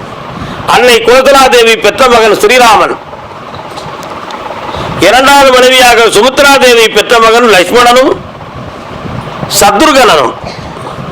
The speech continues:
மூன்றாவது மனைவியாகிய கைகேசி பெற்ற பிள்ளை பரதன். ஆனா, நம்ம எல்லாரும் வரிசைப்படி கதையை கேட்டிருப்போமே, ராமர் லட்சுமணன், பரதன் சத்ருகனன்.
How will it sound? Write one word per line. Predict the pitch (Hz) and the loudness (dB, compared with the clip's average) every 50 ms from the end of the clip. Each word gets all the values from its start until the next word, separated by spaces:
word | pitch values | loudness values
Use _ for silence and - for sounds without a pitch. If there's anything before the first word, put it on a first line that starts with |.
| - - - - - - - - - - - - - - - - - 202 - - - - - - - | -12 -12 -12 -14 -14 -14 -14 -14 -12 -12 -12 -10 -10 -10 -10 -10 -10 -10 -10 -8 -8 -8 -8 -4 0
மூன்றாவது | 170 180 240 302 320 320 320 311 311 294 285 | 2 4 4 4 4 2 2 2 4 4 4
மனைவியாகிய | 277 262 262 262 262 262 262 240 233 233 214 220 214 202 | 4 4 4 4 4 2 2 2 2 2 2 2 0 2
கைகேசி | - 202 190 233 285 294 302 294 262 185 220 208 | 2 2 2 2 2 2 2 2 2 2 2 2
பெற்ற | 156 208 190 - - 254 | 2 0 0 2 0 0
பிள்ளை | 220 208 226 247 269 269 220 151 208 - - - 120 | 2 2 2 2 4 2 2 0 0 -4 -8 -8 -2
பரதன். | 113 160 180 202 220 202 190 151 113 - - - - - - - - - - - - - - - - - - - - - - | 0 2 4 4 4 2 2 0 -2 -6 -10 -14 -18 -20 -20 -18 -18 -16 -16 -16 -14 -14 -14 -16 -16 -14 -12 -12 -12 -6 -2
ஆனா, | - 202 240 240 | 0 2 2 2
நம்ம | 226 226 220 226 220 | 2 2 2 4 4
எல்லாரும் | 208 202 208 240 269 269 269 262 226 214 | 4 4 4 4 4 4 4 4 4 4
வரிசைப்படி | 214 233 220 254 269 247 220 240 240 233 | 2 4 4 2 2 2 2 2 2 2
கதையை | - 202 185 196 240 247 240 | 2 2 2 4 4 2 2
கேட்டிருப்போமே, | 202 208 208 - 220 202 180 202 196 208 220 220 190 - - - - - | 2 2 2 2 2 2 2 2 2 4 2 2 0 -2 -6 -12 -8 -2
ராமர் | - 170 214 226 233 226 - 233 | 0 2 2 4 4 4 2 2
லட்சுமணன், | 208 196 175 - 165 202 196 202 208 180 131 87 - - - - - - - - - - - - - - | 2 2 0 0 0 2 2 2 2 2 0 -2 -4 -10 -16 -18 -18 -16 -14 -14 -14 -12 -14 -14 -6 -2
பரதன் | - 240 262 269 - - 254 247 220 | 0 2 4 4 4 4 4 2 2
சத்ருகனன். | - 226 220 - 220 214 196 202 196 202 208 185 - - | 2 2 2 2 2 2 4 4 4 4 2 2 0 -2